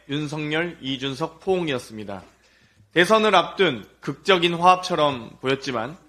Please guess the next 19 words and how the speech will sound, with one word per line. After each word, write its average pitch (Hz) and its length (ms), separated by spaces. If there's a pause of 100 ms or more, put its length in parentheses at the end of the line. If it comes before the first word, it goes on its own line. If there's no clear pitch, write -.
(140)
양두구육 143 680 (220)
화합이었습니다. 117 840 (360)
그 143 140
뒤 143 380
이준석 170 380
대표가 175 420
어떻게 170 360
되었는지는 143 680
잘 117 240
아실 110 280
겁니다. 101 420 (680)
이제 147 180
한동훈 220 440
비대위원장과 180 960
대통령실의 165 720
쇼가 165 580
다시 131 280
시작되는 135 640
모습입니다. 117 760